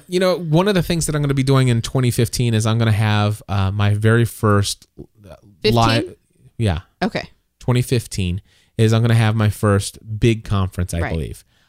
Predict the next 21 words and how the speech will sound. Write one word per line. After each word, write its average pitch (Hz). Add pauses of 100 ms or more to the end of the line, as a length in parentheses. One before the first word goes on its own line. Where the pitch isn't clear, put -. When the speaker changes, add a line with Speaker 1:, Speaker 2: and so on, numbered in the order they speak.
(140)
Speaker 1:
Uh, 101
and 117
big 139
conference 135
could 123
be 113
a 107
hundred 120
people, 127 (220)
a 101
hundred 113
fifty 127
people. 117 (320)
Uh, 113
big 117
conference 113
might 113
be 117
a 117
thousand 135
people. -